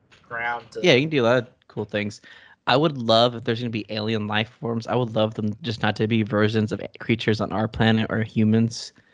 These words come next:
Speaker 1: <laughs>
Speaker 2: You know what I mean? Like, sure, you can
Speaker 1: Yeah,
Speaker 2: have, like,
Speaker 1: yeah.
Speaker 2: maybe, like, one or two species that, oh, they kinda look like humans, so you can bang 'em if you want.
Speaker 1: I was about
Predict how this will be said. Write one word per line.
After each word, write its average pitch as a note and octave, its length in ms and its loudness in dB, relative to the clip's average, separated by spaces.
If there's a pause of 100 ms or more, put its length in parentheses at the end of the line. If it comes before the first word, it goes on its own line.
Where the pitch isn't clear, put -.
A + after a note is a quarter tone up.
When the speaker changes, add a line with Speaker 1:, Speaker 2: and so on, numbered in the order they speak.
Speaker 1:
<laughs> G3+ 760 2
Speaker 2:
You C3+ 80 2
know D3+ 60 10
what C#3+ 80 8
I C3+ 60 8
mean? B2+ 240 6
Like, D3 200 2
sure, F#3 180 6
you E3 120 4
can F3+ 80 4
Speaker 1:
Yeah, E3 40 6
Speaker 2:
have, D3 80 6
like, C#3 140 6
Speaker 1:
yeah. B2+ 180 -2
Speaker 2:
maybe, C3+ 200 0
like, A#2+ 160 0
one B2 140 0
or A#2 60 -2
two A#2+ 180 -6
species A#2 440 -8
that, A#2 60 -4
oh, D3 100 -2
they B2+ 120 0
kinda C3+ 280 2
look B2+ 100 -2
like B2+ 180 -2
humans, C3 460 -2 (260)
so - 160 -6
you A2+ 80 0
can A2 160 -2
bang A2 220 2
'em A#2+ 100 0
if A2+ 160 -2
you A#2 80 -2
want. A#2 300 2 (100)
Speaker 1:
I - 60 8
was - 80 6
about C5 80 6